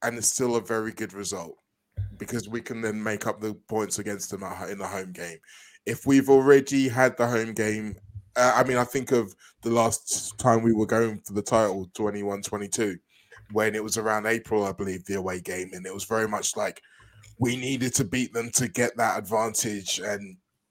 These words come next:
it's a difficult thing knowing you have to win at the Etihad as opposed to knowing that you can be happy with a draw. It's a very different mindset. And it's just those two or three or four percent of extra having to go for it, having to take a risk,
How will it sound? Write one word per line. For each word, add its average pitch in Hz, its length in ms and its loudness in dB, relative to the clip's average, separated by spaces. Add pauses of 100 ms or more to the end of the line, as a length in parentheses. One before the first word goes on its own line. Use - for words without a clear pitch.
(120)
it's 117 320 2
a 147 80 4
difficult 180 520 8
thing 185 280 6
knowing 165 320 8
you 147 120 2
have 156 340 2
to 151 120 8
win 143 260 8
at 120 100 0
the 127 80 0
Etihad 120 500 2 (240)
as 113 120 -2
opposed 120 380 4
to 120 80 -4
knowing 117 340 2
that 113 200 -8
you 117 60 -4
can 117 140 -8
be 113 160 -4
happy 113 320 0
with 104 200 -6
a 101 60 -6
draw. 104 340 0 (360)
It's 120 200 -4
a 123 40 4
very 127 300 6
different 117 340 -2
mindset. 110 560 -2
And 107 160 -8
it's 117 260 -10
just 151 200 0
those 147 240 8
two 143 460 -2 (280)
or 120 80 -2
three 131 280 4
or 117 140 4
four 127 240 4
percent 117 440 0 (240)
of 117 120 2
extra 120 280 2
having 117 340 2
to 117 120 -2
go 113 240 4
for 107 240 -2
it, 95 60 -2
having 117 260 0
to - 140 -6
take 113 260 0
a 110 60 -2
risk, 107 360 0